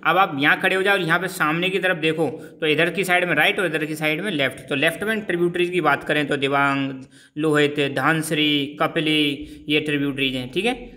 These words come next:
अच्छा, यहाँ पर एक पॉइंट है, यहाँ पर दो रिवर मिलती हैं, इधर से आती है साउथ की तरफ से धानसरी और नॉर्थ की तरफ से आती है सुबानसरी। फिर यहाँ पर एक आइलैंड बनता है, वर्ल्ड का लार्जेस्ट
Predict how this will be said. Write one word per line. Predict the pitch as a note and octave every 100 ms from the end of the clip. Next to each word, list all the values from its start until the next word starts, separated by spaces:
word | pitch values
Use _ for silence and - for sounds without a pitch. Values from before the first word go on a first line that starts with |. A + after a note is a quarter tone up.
| -
अच्छा, | D3+ D3
यहाँ | B2+ C#3 E3 G3 A#3+
पर | A#3
एक | - - F3+ F3+
पॉइंट | F#3 F#3+ G#3
है, | F3+
यहाँ | D#3 E3+
पर | F#3+
दो | D#3 F3
रिवर | F#3 F#3
मिलती | F3 E3+ F3
हैं, | F3+ F3+
इधर | D#3 D#3
से | D#3+ F3+
आती | D#3 D#3 E3+
है |
साउथ | E3 - D#3 D3+
की | E3+
तरफ | D#3 D3+
से | E3
धानसरी | C3+ C3 C#3 D#3+ F3 E3+ - -
और | D3
नॉर्थ | C#3 D3 D3
की | D#3+
तरफ | D3+ D3
से | C#3+
आती | C3+ E3+
है |
सुबानसरी। | D#3+ C3+ B2+ B2+ B2+ B2+ - - - -
फिर | G#3+
यहाँ | G3 F#3+
पर | G3
एक | G3
आइलैंड | C3+ D3+ E3+ F#3
बनता | F3+ F3 F#3
है, | F#3+
वर्ल्ड | D3 C3+ E3 F#3+ F3+
का | F#3 F#3+
लार्जेस्ट | C#3 C3+ D#3+ F3+ E3 F3 F3+ - D#3